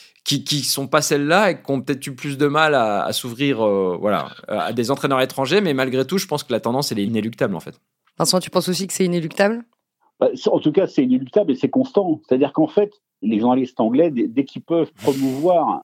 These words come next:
Speaker 3: un jeune entraîneur à la mode, ils vont vraiment pas se gêner. Et ils l'ont essayé de le faire avec David Moyes, ils ont essayé de le faire avec, euh, Brendan Rodgers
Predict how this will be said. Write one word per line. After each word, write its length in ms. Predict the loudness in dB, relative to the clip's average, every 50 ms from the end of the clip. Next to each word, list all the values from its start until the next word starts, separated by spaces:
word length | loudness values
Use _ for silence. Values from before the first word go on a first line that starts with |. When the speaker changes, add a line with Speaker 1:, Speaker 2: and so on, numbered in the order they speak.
| _ -6
Speaker 3:
un 140 | -6 -4
jeune 200 | 0 0 0 2
entraîneur 400 | 2 0 0 0 0 2 2 2
à 60 | 2 2
la 140 | 2 4
mode, 260 | 4 4 2 2 0 -6 -10 _ _ _ _ _ _
ils 100 | -6 -2
vont 100 | -2 0
vraiment 280 | 2 2 2 2 0 0
pas 180 | 0 0 0
se 80 | 2 0
gêner. 480 | 0 0 2 2 2 2 2 0 -2 -2 _
Et 80 | 0 2
ils 80 | 2
l'ont 140 | 4 2 2
essayé 200 | 2 0 0 0
de 80 | 0 0
le 120 | -2 -2
faire 200 | 0 0 0 0
avec 180 | 0 0 -2 -2
David 300 | -4 -4 -4 -4 -4 0
Moyes, 280 | 2 2 2 2 0 -2 -4
ils 140 | -4 -4
ont 60 | -2 -4
essayé 300 | -4 0 0 2 2 2
de 80 | 2
le 100 | 0 0
faire 320 | 0 2 2 4 4 4 2
avec, 340 | 2 0 -2 -4 -2 0
euh, 80 | 0 0
Brendan 460 | 0 2 0 0 2 2 0 0 0
Rodgers 320 | -2 -2 -4 -2 0 -2